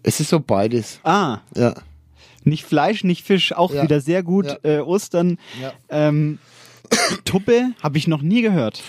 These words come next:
Speaker 1: Ja, ich auch nicht. Das hab ich, äh, und zwar, pass auf, da gibt's, da gibt's die, ähm, Serie Nichts Festes. Kennst du die? Läuft auf Z D F Neo.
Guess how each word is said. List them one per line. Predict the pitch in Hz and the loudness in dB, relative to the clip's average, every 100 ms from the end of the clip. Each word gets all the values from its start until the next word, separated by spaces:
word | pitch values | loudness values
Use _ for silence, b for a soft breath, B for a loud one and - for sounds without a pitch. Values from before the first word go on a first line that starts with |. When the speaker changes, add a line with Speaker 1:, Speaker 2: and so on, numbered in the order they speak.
| - - | -12 2
Speaker 1:
Ja, | 127 | 2
ich | 143 - - | 2 -2 -4
auch | 147 | 0
nicht. | 208 | 0
Das | 185 175 | 2 0
hab | 160 | 0
ich, | - | 0
äh, | 151 139 - | 0 0 0
und | 151 - | -2 0
zwar, | 143 151 | 0 2
pass | 160 151 | 0 0
auf, | 139 | 0
da | - | 0
gibt's, | 147 151 - | -4 -6 -4
da | - | 0
gibt's | 139 156 - - | 2 0 -4 -12
die, | - 147 139 | -2 0 2
ähm, | 139 - 120 123 123 120 - | 0 0 0 2 2 0 -2
Serie | - - 127 139 156 151 147 | -8 0 2 2 0 2 2
Nichts | 151 156 - - | 2 0 -6 -2
Festes. | 151 156 - 127 - | 0 0 0 -2 0
Kennst | 147 156 - | 0 -2 -2
du | |
die? | - 208 _ - | 0 0 _ -2
Läuft | 127 - | -2 2
auf | 131 - | -2 0
Z | - 143 | -4 0
D | 135 | 0
F | 139 131 | -2 0
Neo. | 143 127 123 | 2 2 2